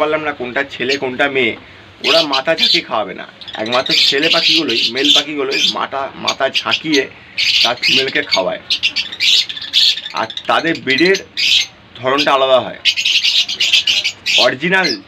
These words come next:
ছেলে মেয়ে থাকলে তারা ব্রিড কীরকম করবে, এক সেকেন্ড, দু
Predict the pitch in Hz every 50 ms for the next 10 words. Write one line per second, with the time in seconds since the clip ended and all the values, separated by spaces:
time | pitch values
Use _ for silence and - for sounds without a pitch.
0 | - - 143 135 143 160 165 165 - - 147 139 147 156 143 123 131 139 - 117
1 | - 156 175 170 - 175 156 151 165 165 156 143 131 107 92 85 76 - - -
2 | - - - - - - - - - - - - - - - - - - - -
3 | - - - - - - - - - - - - - - - - - - - -
4 | - 175 165 170 156 147 151